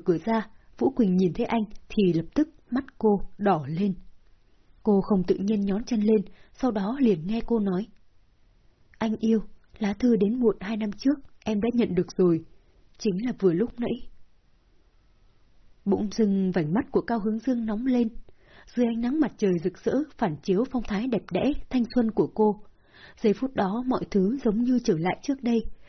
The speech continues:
trở lại buổi chiều kia của hai năm trước. Cô nghiêng đầu nhỏ, ngây thơ hỏi anh: "Cao Hướng Dương, chúng ta làm vợ chồng đi." Còn chưa kịp chờ Cao Hướng Dương bừng tỉnh, bóng dáng nhỏ kia đã nhanh gọn nhào vào trong lòng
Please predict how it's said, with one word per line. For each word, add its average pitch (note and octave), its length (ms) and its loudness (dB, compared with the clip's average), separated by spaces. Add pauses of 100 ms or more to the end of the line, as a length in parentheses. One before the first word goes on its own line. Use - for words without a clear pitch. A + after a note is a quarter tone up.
(180)
trở G#3+ 140 0
lại F3+ 220 -4
buổi G3+ 240 2
chiều G#3 200 2 (100)
kia B3+ 160 4 (240)
của F#3 240 2
hai G#3+ 160 -10
năm G#3+ 220 -10
trước. C#4+ 180 -2 (1000)
Cô A3 160 2
nghiêng G#3 280 0
đầu F3 140 2
nhỏ, D#3+ 360 0 (200)
ngây B3 180 2
thơ A#3+ 240 2
hỏi - 180 0
anh: A3 180 -4 (1300)
"Cao G#3+ 160 0
Hướng G3+ 220 2
Dương, A3+ 300 2 (300)
chúng F#3+ 200 0
ta A3+ 180 0
làm F3+ 180 2
vợ G3 180 2
chồng E3+ 320 -6
đi." A3 180 -4 (1080)
Còn A3 180 0
chưa C4+ 180 0
kịp A#3 160 0
chờ G3+ 240 2
Cao B3 120 -2
Hướng A3+ 180 -2
Dương A#3+ 260 0
bừng E3+ 240 2
tỉnh, E3 200 2 (300)
bóng G#3+ 140 -2
dáng A3 300 -4
nhỏ G#3+ 180 0 (100)
kia A#3+ 140 2 (120)
đã A3+ 80 -6
nhanh A#3+ 240 -4
gọn F#3+ 300 -2
nhào F#3+ 160 0
vào E3 80 -2
trong A3 220 -4
lòng G3 180 0